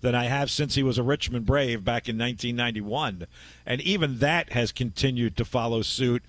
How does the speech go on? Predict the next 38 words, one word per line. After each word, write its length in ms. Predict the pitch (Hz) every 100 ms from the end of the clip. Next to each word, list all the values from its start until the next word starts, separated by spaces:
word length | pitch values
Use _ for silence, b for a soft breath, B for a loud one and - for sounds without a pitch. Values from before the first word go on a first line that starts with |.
| b b
John 240 | - 131 131
O'Connor 400 | 120 135 131 120
had 120 | 117
that 180 | 110 -
great 240 | 123 113
story 340 | - 123 120
about 300 | 107 95 110
him 100 | 110
in 60 | 104
the 60 | 95
paper 420 | 113 113 107 101 b b -
this 240 | 117 -
week 240 | 190 233 -
about 240 | 123 110
his 120 | 110
time 440 | - 120 120 113 110
in 160 | 110 104
Richmond 520 | 120 120 117 117 113
and 280 | 104 92 92
his 120 | 98
time 300 | - 120 120
with 160 | 110 -
the 220 | 107 98 b b
Yankees 400 | - 190 202 185
triple 340 | - 170 151 147
A 100 | 139
team, 440 | - 151 139 135
and 100 | 120
we 100 | 110
had 80 | 113
a 20 |
little 160 | 110 117
bit 120 | 113
of 60 | 104
an 80 | 135
incident 440 | 208 - 185 165
with 140 | 160
him, 120 | 151